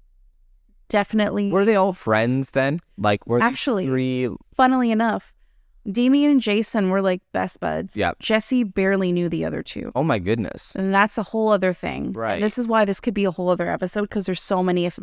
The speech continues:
Speaker 1: factors at play here.
Speaker 2: Yeah, so
Speaker 1: Um,
Speaker 2: if at the
Speaker 1: but
Speaker 2: time, like, you could
Speaker 1: Damien definitely didn't do any of the boys any favors. He was, he even admits it in his own book that he writes afterwards. He's like,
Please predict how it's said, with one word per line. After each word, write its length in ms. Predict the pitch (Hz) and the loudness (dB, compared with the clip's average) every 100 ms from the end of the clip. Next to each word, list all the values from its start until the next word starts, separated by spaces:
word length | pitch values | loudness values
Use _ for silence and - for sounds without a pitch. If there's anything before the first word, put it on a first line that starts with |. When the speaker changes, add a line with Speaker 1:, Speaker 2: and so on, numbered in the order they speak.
| 170 | -8
Speaker 1:
factors 420 | 175 170 180 170 | -6 -4 -6 -8
at 80 | 165 | -8
play 240 | 165 160 | -6 -6
here. 200 | 170 - | -6 -4
Speaker 2:
Yeah, 380 | 104 101 95 92 | 0 2 2 0
so 140 | - 190 | 0 0
Speaker 1:
Um, 100 | 185 | 0
Speaker 2:
if 100 | 185 | -2
at 60 | |
the 80 | 208 | -2
Speaker 1:
but 220 | 156 104 | 2 2
Speaker 2:
time, 200 | 104 95 92 | 2 0 -2
like, 180 | 90 - | -2 -4
you 120 | 101 | -10
could 140 | - - | -6 0
Speaker 1:
Damien 340 | 269 294 320 | 2 4 4
definitely 320 | 285 269 285 | 4 2 0
didn't 340 | 262 233 220 208 | 0 0 -2 -2
do 240 | 202 196 - | -2 -2 0
any 180 | 175 | 0
of 60 | 175 | 0
the 80 | 175 | 0
boys 240 | 175 175 | -2 -2
any 180 | 170 165 | -2 -4
favors. 580 | 165 151 156 165 165 - | -4 -4 -2 -4 -4 -8
He 280 | - 180 175 | -6 -2 -2
was, 400 | 170 165 165 - _ _ _ _ | -2 -4 -8 -18 _ _ _ _
he 200 | - - | -12 -2
even 220 | 226 240 233 | 0 2 2
admits 320 | 208 170 - | 0 -2 -2
it 60 | |
in 80 | 175 | -2
his 140 | 175 170 | -2 -2
own 160 | 160 | -2
book 160 | 160 160 | -2 -2
that 100 | 165 | -2
he 60 | |
writes 220 | 160 156 156 | -2 -2 -4
afterwards. 400 | 156 170 170 170 | -4 -2 -2 -2
He's 140 | 165 | -4
like, 160 | 165 | -4